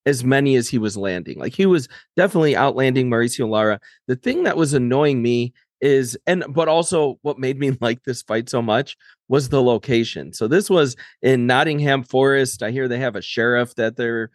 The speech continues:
f-, trying to fight against or whatever. But Mauricio Lara comes in with the full mariachi live band with the sombrero and the poncho. And, uh, you know, listeners that are regulars, they know we love the shit out of that. And it was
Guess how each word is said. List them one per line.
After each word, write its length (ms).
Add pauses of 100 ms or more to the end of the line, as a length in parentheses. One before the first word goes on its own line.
(140)
f-, 120
trying 220
to 60
fight 240
against 380
or 80
whatever. 440 (300)
But 320
Mauricio 480
Lara 280
comes 300
in 300 (160)
with 400 (100)
the 200 (160)
full 520
mariachi 880 (100)
live 520
band 480
with 160
the 80
sombrero 720
and 140
the 60
poncho. 520 (220)
And, 220
uh, 140 (120)
you 120
know, 220
listeners 640
that 140
are 80
regulars, 500
they 160
know 360 (260)
we 180
love 280
the 100
shit 400
out 180
of 100
that. 300
And 280 (320)
it 120
was 380